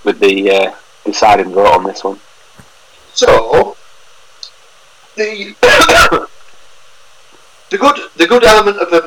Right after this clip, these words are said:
Speaker 2: of a ladder match is that you can be the champ, lose the belt, but not be pinned. So,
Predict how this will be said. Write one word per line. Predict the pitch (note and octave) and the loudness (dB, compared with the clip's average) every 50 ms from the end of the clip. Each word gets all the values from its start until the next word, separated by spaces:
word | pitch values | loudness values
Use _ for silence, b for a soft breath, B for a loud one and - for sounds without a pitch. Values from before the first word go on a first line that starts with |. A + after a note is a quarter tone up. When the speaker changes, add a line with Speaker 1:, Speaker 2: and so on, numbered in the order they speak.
| - D3+ | -2 -2
Speaker 2:
of | C#3+ | 0
a | D3+ D3 D3 | 0 0 2
ladder | D#3+ E3+ E3+ D3+ D3 | 2 2 2 2 0
match | - G#2+ G#2 - - - - - | -4 -6 -8 -10 -10 -12 -12 -12
is | C#3+ B2+ A#2+ - | -12 -14 -6 0
that | B2+ B2 B2 B2 - - - - - - - - - - - - - - - - - _ _ _ _ _ _ _ _ _ _ _ _ _ _ _ _ _ _ _ _ _ _ _ _ _ _ _ _ _ _ _ | 2 2 2 2 0 -6 -16 -20 -20 -20 -20 -20 -20 -20 -20 -20 -20 -20 -20 -20 -20 _ _ _ _ _ _ _ _ _ _ _ _ _ _ _ _ _ _ _ _ _ _ _ _ _ _ _ _ _ _ _
you | D3 D3+ D3+ | -10 -10 -6
can | - E3+ - - | -4 -6 -6 -4
be | - E3 F3+ F#3 | -4 -4 -4 -4
the | D#3 E3 | -8 -10
champ, | D#3+ - - E3 E3+ - - C4+ - - - - - - - - - - - - - - - - - - - - - - _ _ _ _ _ _ _ _ _ | -8 -2 0 0 0 0 -2 -8 -14 -20 -20 -20 -20 -20 -20 -20 -20 -20 -20 -20 -20 -20 -20 -20 -20 -20 -20 -20 -20 -20 _ _ _ _ _ _ _ _ _
lose | - - E3+ F#3+ F3+ - - | -4 -2 -2 -2 -2 -6 -8
the | - - | -6 -4
belt, | - - D3+ C3 - - - - - - - - - - - - - - - - - - - - - - - _ _ _ _ _ _ | 0 2 4 4 4 2 -2 -8 -14 -20 -20 -20 -20 -20 -20 -20 -20 -20 -20 -20 -20 -20 -20 -20 -20 -20 -20 _ _ _ _ _ _
but | - D3 D3+ | -10 -8 -2
not | C#3 D3 C#3 C#3+ | 0 0 0 0
be | B2+ | -4
pinned. | A#2+ - - D#3 C3+ G#2+ G2+ - - - _ _ _ _ _ _ _ _ _ _ _ _ _ _ _ _ _ _ _ _ _ _ _ _ _ _ _ _ _ _ _ _ _ _ _ | -8 -4 0 0 0 0 -4 -10 -20 -20 _ _ _ _ _ _ _ _ _ _ _ _ _ _ _ _ _ _ _ _ _ _ _ _ _ _ _ _ _ _ _ _ _ _ _
So, | - - - C3 B2 A#2 A#2 A2+ B2+ C#3 - - | -6 0 2 4 4 4 6 4 4 2 2 -2